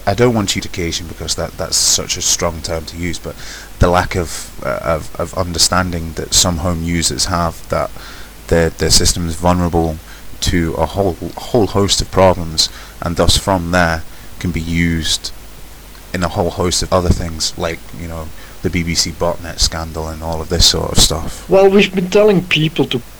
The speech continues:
Speaker 2: patch their systems, but with patching, they know, well, the Windows Update button, that isn't enough today anymore, and,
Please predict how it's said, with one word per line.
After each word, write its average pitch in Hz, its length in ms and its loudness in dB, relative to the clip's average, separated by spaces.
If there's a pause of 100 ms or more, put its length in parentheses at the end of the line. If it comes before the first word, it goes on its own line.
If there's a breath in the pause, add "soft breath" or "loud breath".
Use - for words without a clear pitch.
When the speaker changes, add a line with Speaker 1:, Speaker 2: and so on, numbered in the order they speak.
Speaker 2:
patch - 280 4
their 120 120 0
systems, - 840 -6
but 131 260 -4
with - 300 -2
patching, 156 640 2 (400)
they 143 200 8
know, 143 380 4 (380)
well, 131 240 6 (320)
the 139 80 -4
Windows 131 400 4
Update 127 320 4
button, 110 380 0 (140)
that 165 140 4
isn't 165 200 2
enough 139 440 0
today 120 380 0
anymore, 104 480 -2
and, 110 220 -4